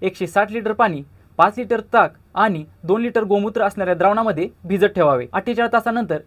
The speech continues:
याचा पूर्ण अर्क त्या द्रावणात उतरतो. टप्पा नंबर दोन, ह्या द्रावणात आपण पुढे ॲझोटोबॅक्टर अडीचशे एम एल, स्फुरद उपलब्ध करणारे जीवाणू अडीचशे एम एल, पालाश उपलब्ध करणारे जीवाणू अडीचशे एम एल, तसेच सूक्ष्मजीव उपलब्ध करणारे जीवाणू अडीचशे एम एल आणि ट्रायकोडर्मा अडीचशे एम एल टाकून हे द्रावण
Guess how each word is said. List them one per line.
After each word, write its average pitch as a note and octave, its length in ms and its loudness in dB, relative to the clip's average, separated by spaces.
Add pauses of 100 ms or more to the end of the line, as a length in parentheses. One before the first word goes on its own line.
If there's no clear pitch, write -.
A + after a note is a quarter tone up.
याचा G#3 240 2
पूर्ण A#3+ 320 -4
अर्क G3 300 2
त्या A3 320 -2
द्रावणात E3+ 340 2
उतरतो. F#3 380 0
टप्पा A#3+ 220 0
नंबर A#3+ 220 0
दोन, E3+ 240 2 (320)
ह्या A3 100 4
द्रावणात A3+ 340 2
आपण G#3+ 200 -2
पुढे G3+ 280 0 (380)
ॲझोटोबॅक्टर G#3+ 580 0
अडीचशे G3 380 0
एम G3 120 -2
एल, C3+ 140 -8 (300)
स्फुरद F#3+ 420 0
उपलब्ध A#3 360 0
करणारे A3+ 320 0
जीवाणू G#3+ 380 0
अडीचशे G3+ 320 0
एम F#3+ 120 -2
एल, C3 80 -4 (420)
पालाश E3+ 320 6
उपलब्ध A3+ 340 -2
करणारे G#3+ 320 0
जीवाणू G3 320 0
अडीचशे A3 300 2
एम G3 120 -2
एल, C#3 100 -6 (260)
तसेच G#3 300 -2 (340)
सूक्ष्मजीव B3 440 -2
उपलब्ध G3+ 400 0
करणारे F3 320 0
जीवाणू F3+ 320 -2
अडीचशे A#3 260 0
एम F3+ 100 0
एल D3+ 80 -6 (200)
आणि G3 300 2 (320)
ट्रायकोडर्मा A3 480 2
अडीचशे G3 340 0
एम G#3+ 80 -2
एल G#3 80 -2
टाकून G#3 380 -2
हे G#3+ 80 0
द्रावण F#3+ 320 4